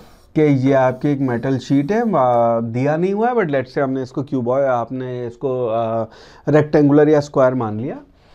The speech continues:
और उसके अंदर आपका एक सर्कुलर होल है। So let's put some dimensions here। ये मान लो इसका रेडियस R है, ये डायमेंशन let's say A है,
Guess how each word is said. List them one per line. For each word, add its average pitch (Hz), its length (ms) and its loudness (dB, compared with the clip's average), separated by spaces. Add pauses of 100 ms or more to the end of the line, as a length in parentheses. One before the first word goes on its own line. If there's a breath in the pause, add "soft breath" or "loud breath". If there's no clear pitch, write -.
(180 soft breath)
और 196 220 4
उसके 202 260 0
अंदर 175 260 4
आपका 151 420 2
एक 185 120 -2
सर्कुलर 143 440 -4
होल 120 300 -2
है। 80 140 -10
So - 140 -10
let's 139 280 -4 (220)
put 147 60 2
some 147 200 -2
dimensions 131 600 0
here। 180 400 0
ये 139 180 4
मान 131 240 0
लो 135 100 4
इसका 135 200 0
रेडियस 120 360 2
R 147 320 4
है, 180 260 0
ये 143 80 2
डायमेंशन 127 460 -2
let's 117 260 -4
say 123 160 -2
A 120 40 -2
है, 135 580 -2